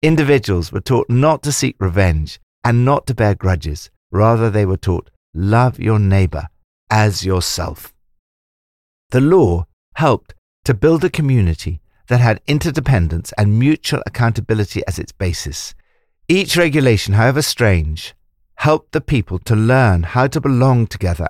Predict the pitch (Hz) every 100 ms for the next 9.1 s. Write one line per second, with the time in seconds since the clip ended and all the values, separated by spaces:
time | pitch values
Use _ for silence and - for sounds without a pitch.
0 | - 98 - - 127 117 92 - 101 -
1 | - - - 82 85 - _ _ _ _
2 | 226 208 156 104 90 - 131 165 208 226
3 | 147 - 90 87 82 82 - - - 95
4 | 85 - _ _ _ _ _ _ - 135
5 | 131 127 _ 170 175 156 - 135 123 87
6 | 80 - - - 151 160 - 107 95 90
7 | 87 92 90 101 95 85 82 87 - 120
8 | 113 - 98 92 101 92 92 85 82 80
9 | 78